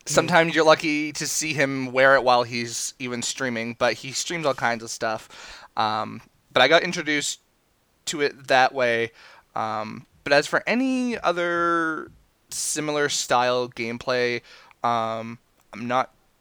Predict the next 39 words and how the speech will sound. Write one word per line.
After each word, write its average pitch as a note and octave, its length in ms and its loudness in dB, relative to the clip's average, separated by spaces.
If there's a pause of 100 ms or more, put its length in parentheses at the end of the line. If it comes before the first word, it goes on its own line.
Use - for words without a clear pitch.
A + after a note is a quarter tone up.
(140)
I'm C#3 100 -2
not D3+ 300 0
completely C#3+ 540 -8
familiar C#3+ 340 -2
with. C#3 180 0
Like, B2 140 -2
Life C#3+ 200 4
is D3+ 80 -6
Strange, C3 540 -2
only B2 400 -4 (100)
because A#2+ 800 -6
Felicia B2+ 420 -8
did B2 120 -6
it A#2+ 100 0
on A#2+ 120 0
her B2+ 100 -4
Twitch, A#2+ 340 -4
and A#2 120 -4
then A2+ 100 -4
I A2+ 60 -2
did A2+ 240 -6
the A#2 100 -4
abridged A2+ 400 -6
version A2+ 340 -4
of G#2+ 140 -4
it A2 220 -2
on A2+ 100 -4
my A2+ 160 -6
own A2+ 140 -6
channel. A2+ 440 -8 (520)
Um, A2+ 500 0 (1400)
but B2+ 340 4
for - 280 -8
me, D3+ 360 -4
with, B2+ 400 -6
with C3 160 -8
video B2+ 220 -4
games, A#2+ 480 -2
I'm, A#2+ 260 -4